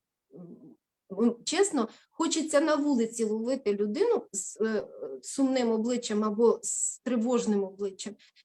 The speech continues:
і зразу дарувати. Е, є мрія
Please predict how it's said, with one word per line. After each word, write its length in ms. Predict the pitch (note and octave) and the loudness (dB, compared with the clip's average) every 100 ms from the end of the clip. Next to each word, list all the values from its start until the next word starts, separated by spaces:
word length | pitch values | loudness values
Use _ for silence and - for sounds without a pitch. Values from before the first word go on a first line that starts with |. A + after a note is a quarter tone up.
| - | -2
і 100 | C4+ | 0
зразу 540 | C4 D4 F#4 C4+ A3+ - _ | 2 4 4 2 -2 -6 _
дарувати. 760 | G3+ C#4+ D#4 C#4 A#3 F#3 - - _ _ _ - | 2 4 4 2 0 -2 -6 -20 _ _ _ -4
Е, 360 | A3 G#3+ G#3 G3+ G3+ - G#3 | 0 2 4 2 -2 -6 -2
є 240 | A3+ E4 | 0 2
мрія 560 | E4+ D#4+ D#4+ G3 F3 | 4 4 2 0 -4